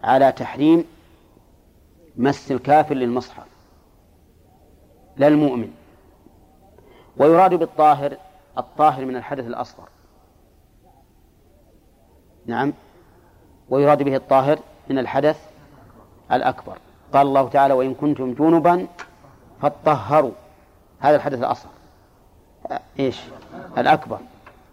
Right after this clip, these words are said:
وقال النبي عليه الص-، عليه الصلاة والسلام: "لا يقبل الله صلاة بغير طهور"، وهذا الحدث الأصغر.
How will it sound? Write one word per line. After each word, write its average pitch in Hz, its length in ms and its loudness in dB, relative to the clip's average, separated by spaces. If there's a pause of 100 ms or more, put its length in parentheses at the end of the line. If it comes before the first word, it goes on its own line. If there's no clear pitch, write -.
(120)
وقال 151 300 2
النبي 147 340 0
عليه 135 220 0
الص-، 131 300 -10
عليه 131 160 -2
الصلاة 127 260 -4
والسلام: 139 340 -6
"لا 143 160 4
يقبل 147 220 0
الله 139 240 -2
صلاة 143 340 0
بغير 139 600 -4 (540)
طهور"، 135 340 -2 (920)
وهذا 131 280 2
الحدث 147 440 0 (640)
الأصغر. 143 500 -2